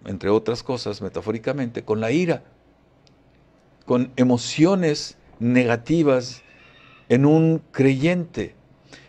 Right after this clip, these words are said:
en un hijo de Elohim, en un discípulo de Mashiach, en un verdadero discípulo de Mashiach. Entonces, la emuná,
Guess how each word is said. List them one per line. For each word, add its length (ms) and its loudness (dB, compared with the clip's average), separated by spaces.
en 140 4
un 120 4
hijo 240 2
de 60 6
Elohim, 420 0
en 100 2
un 100 4
discípulo 460 2
de 80 4
Mashiach, 520 -2
en 120 4
un 140 4
verdadero 380 2
discípulo 400 -10
de 80 -8
Mashiach. 460 -12
Entonces, 560 0
la 240 0
emuná, 500 -2